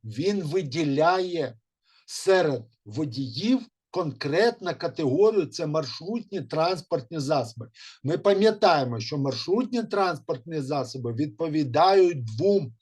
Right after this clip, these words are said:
характеристикам. Це встановлений маршрут і графік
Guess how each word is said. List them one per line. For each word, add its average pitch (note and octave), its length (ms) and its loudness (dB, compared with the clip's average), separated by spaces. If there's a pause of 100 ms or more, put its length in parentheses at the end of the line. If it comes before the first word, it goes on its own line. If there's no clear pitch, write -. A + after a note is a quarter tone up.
(920)
характеристикам. D#3 1300 2
Це F#3+ 460 6 (160)
встановлений C#3+ 1080 0
маршрут D#3 840 0 (140)
і C3+ 140 0
графік E3+ 840 -2